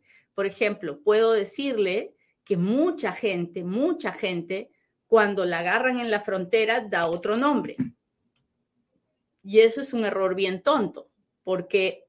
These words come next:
a la hora que le toman las huellas, la verdad es que no, usted se ve mal dando otro nombre, porque va a pasar el tiempo, usted va a poder arreglar, y cuando arregle, usted va a decir cuál es su nombre de verdad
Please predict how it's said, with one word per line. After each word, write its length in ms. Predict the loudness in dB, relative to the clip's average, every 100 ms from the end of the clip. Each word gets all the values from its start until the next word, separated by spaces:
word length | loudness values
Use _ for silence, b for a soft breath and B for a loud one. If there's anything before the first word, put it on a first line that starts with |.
| -8
a 100 | -4
la 160 | -2 0
hora 200 | 0 0
que 120 | 0
le 140 | 0
toman 360 | -2 -2 -2 -4
las 160 | -2
huellas, 600 | 2 4 4 0 -4 -6 -8
la 180 | -4
verdad 440 | -4 -4 -4 -4 -6
es 160 | -10 -10
que 200 | -6 -4
no, 420 | -4 -6 -8 -12 _ _ _ _ _ _ _ _ _ _ _ _ _ -8
usted 340 | -2 0 0
se 160 | 0 -2
ve 140 | 0
mal 300 | 0 0 0
dando 280 | -6 -4 -4
otro 240 | -4 -6
nombre, 320 | -4 -2 -2
porque 480 | -4 -6 -4 -6 -6 B B B 0
va 100 | 2
a 80 | 2
pasar 320 | 0 2 2
el 140 | 0
tiempo, 500 | 2 2 2 2 0
usted 340 | -2 -4 -4 0
va 100 | -2
a 60 |
poder 300 | -2 -2 -2
arreglar, 680 | 0 0 2 2 2 0 -8 b b b b
y 140 | -4
cuando 340 | 2 2 2 0
arregle, 400 | 2 4 4 0
usted 220 | 0 -2
va 80 | 0
a 40 |
decir 300 | -2 -6 -4
cuál 160 | -2 -2
es 120 | -4
su 100 | -6
nombre 340 | -6 -4 -2
de 140 | 0 -2
verdad 500 | -2 0 2 0